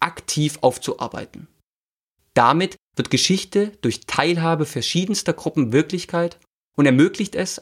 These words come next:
aktuelle Krisen in ihrer historischen Bedingtheit zu begreifen. Zum Weiterlesen und Weiterhören. Claim the Space, Feminizide bestreiten.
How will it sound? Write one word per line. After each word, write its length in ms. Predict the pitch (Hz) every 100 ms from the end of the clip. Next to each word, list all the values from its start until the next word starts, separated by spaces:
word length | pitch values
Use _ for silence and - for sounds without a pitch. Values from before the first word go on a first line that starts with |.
| -
aktuelle 500 | 175 - 190 147 135
Krisen 580 | - 147 151 165 170 -
in 120 | 131
ihrer 240 | 120 120 107
historischen 640 | 101 - 143 151 165 170
Bedingtheit 680 | 139 - 123 135 143 127 - _
zu 160 | - 135
begreifen. 540 | 120 - 117 - - - _ _ _ _ _ _ _ _ _ _ _ _ _ _ _ _
Zum 180 | - 208
Weiterlesen 540 | 147 170 170 165 160 156
und 180 | 127
Weiterhören. 600 | 113 110 113 104 104 - - _ _ _ _ _ _ _ _ _ -
Claim 240 | - 165
the 80 | 180
Space, 440 | 165 127 135 165 -
Feminizide 600 | - 123 110 107 151 135
bestreiten. 540 | 127 - 104 - -